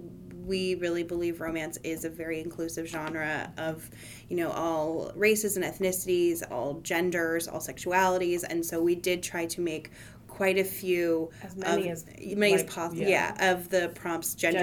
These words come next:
Speaker 2: Gender
Speaker 1: neutral.
Speaker 2: neutral, yeah.
Speaker 1: So, you know, and you can always flip whatever you
Speaker 2: Yeah.
Speaker 1: want. Um, but we did try to be mindful of that because, you know, romance isn't just, you know, straight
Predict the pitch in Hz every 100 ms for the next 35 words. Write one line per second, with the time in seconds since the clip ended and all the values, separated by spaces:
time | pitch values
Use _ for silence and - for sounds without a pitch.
0 | 175 165 165 160 190 190 208 214 - -
1 | 220 - 180 170 170 165 202 190 185 208
2 | 208 226 277 226 208 208 196 - - 202
3 | 160 - - 180 175 170 170 175 165 156
4 | - 147 165 185 - - - - - 165
5 | 160 165 185 214 214 220 214 185 185 170
6 | 147 165 165 165 156 139 175 165 - 151
7 | 147 143 - 180 170 151 - 180 165 160
8 | 151 156 156 147 151 147 - - - 165
9 | 151 147 - 165 160